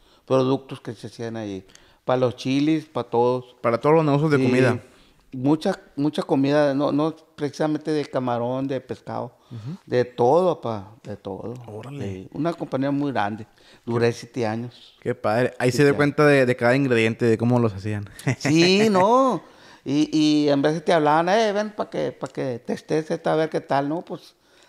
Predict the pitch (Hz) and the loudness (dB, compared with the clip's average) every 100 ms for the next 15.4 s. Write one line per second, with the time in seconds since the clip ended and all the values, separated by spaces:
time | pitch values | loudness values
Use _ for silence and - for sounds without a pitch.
0 | _ - 120 131 151 147 156 160 160 165 | _ -6 0 2 0 2 2 2 2 0
1 | 160 160 147 147 151 151 147 131 139 139 | 0 0 0 -2 -4 -6 -4 -4 -2 0
2 | 139 117 135 151 104 151 139 151 160 151 | 0 0 2 2 2 0 2 2 2 2
3 | 143 127 123 113 107 120 113 120 170 147 | -2 -2 -4 -2 -6 -4 -2 -2 -4 -12
4 | - 110 113 107 104 - _ _ _ _ | -12 -12 -10 -12 -12 -16 _ _ _ _
5 | _ _ _ - _ - 107 101 98 _ | _ _ _ -20 _ -10 -8 -8 -10 _
6 | _ - _ 135 139 143 147 170 170 170 | _ -20 _ 0 2 2 2 2 2 4
7 | 170 147 147 147 156 170 165 135 139 - | 2 0 0 2 2 4 4 4 2 0
8 | 147 135 151 135 117 165 185 170 151 - | -2 -4 -2 -4 0 0 2 0 -4 -6
9 | 131 131 - 170 151 - _ - - - | -6 -6 -6 -6 -6 -10 _ -20 -20 -20
10 | _ - 180 180 233 226 175 165 165 165 | _ -6 -6 -2 -2 -2 -6 -2 -2 0
11 | 175 165 156 156 143 135 127 120 113 - | 0 0 -2 -6 -6 -4 -4 -4 -8 -14
12 | _ _ _ _ _ _ _ _ - 135 | _ _ _ _ _ _ _ _ -4 -2
13 | 135 139 131 - _ _ _ 135 143 175 | 0 0 -2 -6 _ _ _ 0 0 0
14 | 202 190 190 202 208 208 196 196 180 190 | -2 -2 -2 -2 -4 -6 -4 -2 0 2
15 | 190 - 123 | 0 -4 -10